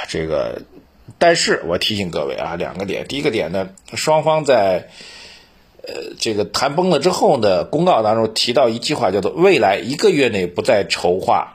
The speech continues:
重大资产重组”啊，这个一个月的保证期是相当的短啊。之前如果出现这种重组失败的话，一般保证都是三个月或者半年，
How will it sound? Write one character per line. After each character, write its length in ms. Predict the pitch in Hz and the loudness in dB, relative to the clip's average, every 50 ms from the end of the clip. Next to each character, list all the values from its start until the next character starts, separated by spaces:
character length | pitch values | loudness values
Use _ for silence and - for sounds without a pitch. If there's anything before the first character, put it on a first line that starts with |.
| - - | -14 -8
重 180 | - 123 104 98 | -6 -4 -2 0
大 160 | 95 85 80 | 0 0 -2
资 140 | 80 - 90 | -2 -4 -4
产 160 | 87 78 76 | -4 -4 -6
重 180 | - - 85 85 | -8 -8 -10 -10
组” 160 | - - - - - - - - - | -10 -10 -16 -20 -20 -20 -20 -12 -8
啊， 120 | 78 87 | -8 -8
这 100 | - 139 | -6 -4
个 80 | 143 143 | -4 -4
一 140 | 117 113 143 | -2 -2 -4
个 160 | - - 254 | -2 0 0
月 220 | 254 262 262 170 | 2 2 2 4
的 120 | 131 123 113 | 4 2 2
保 220 | - 110 92 98 | 2 0 0 2
证 160 | - 110 113 | 2 0 0
期 220 | 107 - - 180 170 | 0 0 0 0 0
是 140 | 135 113 | 0 0
相 320 | 107 - - 170 165 165 170 | -2 0 0 0 0 2 4
当 160 | 170 165 165 | 4 4 4
的 100 | 139 113 | 2 0
短 200 | - - 85 - - - - - - | -2 -6 -10 -10 -12 -16 -20 -20 -16
啊。 140 | - - - - | -16 -16 -12 -8
之 160 | - 143 143 | -6 -4 -2
前 320 | - - 104 95 101 120 | -2 0 2 2 2 2
如 100 | 120 127 | 2 2
果 140 | 120 113 104 | 2 2 0
出 160 | 92 - - | 0 -2 -4
现 200 | 110 110 107 101 | -2 0 0 0
这 60 | 98 101 | 0 0
种 240 | 92 85 80 82 | -2 -2 -2 -4
重 180 | 80 - - 107 | -6 -6 -4 -2
组 120 | 104 98 | -2 0
失 160 | 90 - - 101 | 0 -2 -2 0
败 180 | 104 104 82 | 0 0 0
的 100 | 82 82 | 0 -2
话， 200 | - 82 151 - | -4 -4 -4 -4
一 140 | - 117 117 | -4 -4 -6
般 220 | - - 117 117 107 107 | -2 0 0 0 2 0
保 160 | 101 - - | 0 -2 0
证 100 | 90 98 | -2 -2
都 120 | 101 98 | -2 -2
是 60 | 98 | -2
三 180 | - - 120 123 | -2 -2 -2 0
个 80 | 131 123 | 0 0
月 80 | 110 | 0
或 100 | 98 110 | 0 0
者 60 | 104 | 0
半 180 | 98 120 117 107 | 0 0 0 0
年， 260 | 92 90 98 - - | 0 -2 -4 -4 -6